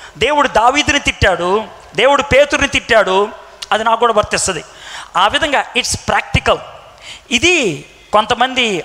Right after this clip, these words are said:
ఆలోచించేటువంటి పద్ధతి. రెండోది, ఇది practical కాదు,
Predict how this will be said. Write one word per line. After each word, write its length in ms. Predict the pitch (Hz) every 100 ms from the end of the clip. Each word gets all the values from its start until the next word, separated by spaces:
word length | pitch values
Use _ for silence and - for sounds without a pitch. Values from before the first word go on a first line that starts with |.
| -
ఆలోచించేటువంటి 800 | 170 226 226 226 208 202 190 180
పద్ధతి. 340 | - 185 196 143 - - - - - -
రెండోది, 720 | 190 302 427 415 277 269 294 - - - _
ఇది 140 | 214 226
practical 640 | - 196 226 - - 240
కాదు, 520 | 196 180 220 330 247